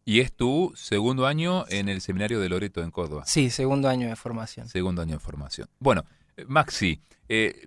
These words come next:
Speaker 1: seguramente lo, lo escuchás a lo mejor en, en este espacio de Misión Radio María, y si no te cuento, este espacio puntualmente,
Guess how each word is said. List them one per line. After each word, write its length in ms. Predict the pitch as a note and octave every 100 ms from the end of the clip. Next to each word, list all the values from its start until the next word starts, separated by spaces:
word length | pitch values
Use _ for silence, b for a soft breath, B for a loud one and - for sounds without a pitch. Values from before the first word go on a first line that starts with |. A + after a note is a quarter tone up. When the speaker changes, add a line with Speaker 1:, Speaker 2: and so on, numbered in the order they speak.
| G#2
Speaker 1:
seguramente 580 | - C3+ D3+ D3 C#3+ C#3
lo, 340 | A#2 G#2+ G#2
lo 140 | F#2 A2
escuchás 400 | - A#2 D#3 C#3
a 40 |
lo 60 | A#2
mejor 240 | G#2 B2
en, 360 | A2+ F2 G2+ F#2
en 100 | G#2+
este 140 | G#2+
espacio 300 | A2+ B2+ - A2+
de 60 |
Misión 260 | G#2 A#2+ A2+
Radio 260 | A2+ A2
María, 220 | A2 A#2 -
y 60 |
si 140 | G#2+ G#2+
no 100 | A2
te 140 | A2
cuento, 500 | - D3 C3+ B2+ E3+ - _ - _ - -
este 240 | G3 - B2
espacio 380 | - F2+ - F#2+
puntualmente, 760 | F#2 F#2 F2 E2 E2 D#2 G2+